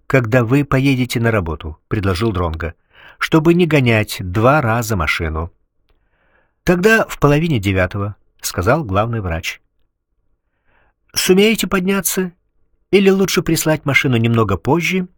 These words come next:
"Нет, как раз в половине девятого будет хорошо. Мы хотим завтра провести весь день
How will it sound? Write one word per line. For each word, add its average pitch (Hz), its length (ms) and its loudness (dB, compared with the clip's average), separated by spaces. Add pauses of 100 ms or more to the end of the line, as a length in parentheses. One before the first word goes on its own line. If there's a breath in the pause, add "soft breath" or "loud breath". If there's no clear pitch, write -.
(320)
"Нет, 143 380 -2 (680 loud breath)
как 113 220 0
раз 117 280 0
в - 120 -12
половине 147 460 0
девятого 127 580 2
будет 113 360 -4
хорошо. 82 560 -6 (520 loud breath)
Мы 220 100 2
хотим 110 340 0
завтра 113 400 -2
провести 98 680 -2 (240 soft breath)
весь 160 380 2
день 131 340 0